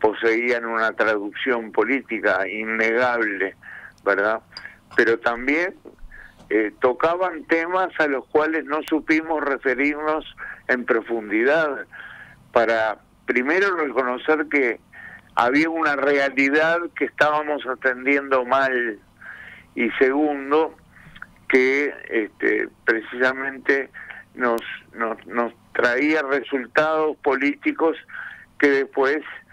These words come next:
tuvieron un, un saldo negativo con, con, obviamente, la pérdida del gobierno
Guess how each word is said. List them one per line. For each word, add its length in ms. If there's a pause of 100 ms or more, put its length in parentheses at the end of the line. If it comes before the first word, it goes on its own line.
(480)
tuvieron 560
un, 480 (460)
un 200 (100)
saldo 400
negativo 960
con, 400 (140)
con, 280 (200)
obviamente, 680
la 140
pérdida 460
del 160
gobierno 680